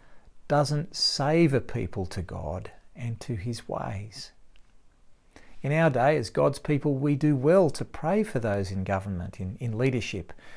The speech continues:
in our justice system, and with the responsibility for, for the welfare of all people. Uh, more specifically, there are those within our churches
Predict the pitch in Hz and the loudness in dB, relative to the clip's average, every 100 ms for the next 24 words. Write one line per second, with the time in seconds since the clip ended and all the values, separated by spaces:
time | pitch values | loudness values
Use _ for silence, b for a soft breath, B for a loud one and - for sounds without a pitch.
0 | B B 131 127 113 - 127 - - 107 | B B -2 0 -2 -2 -4 -4 -2 0
1 | - 110 - 95 101 113 123 113 120 - | 0 -4 -6 -4 -4 -2 -2 -2 -4 -2
2 | 127 120 117 113 143 135 107 - 98 104 | -2 -2 -2 2 4 4 0 -4 -6 -6
3 | - 123 110 123 165 165 117 95 95 90 | -4 -4 0 6 6 6 2 -2 -2 -4
4 | 90 - 92 - - - - - - b | -6 -8 -10 -10 -12 -14 -18 -20 -20 b
5 | b b b b - 127 139 160 - - | b b b b -6 -2 4 4 4 0
6 | - 180 170 156 135 123 135 135 151 160 | 4 4 4 2 2 2 2 4 6 6
7 | 160 147 127 127 135 143 - 240 247 - | 4 2 0 0 -2 -4 4 6 6 2
8 | 98 82 | -2 -2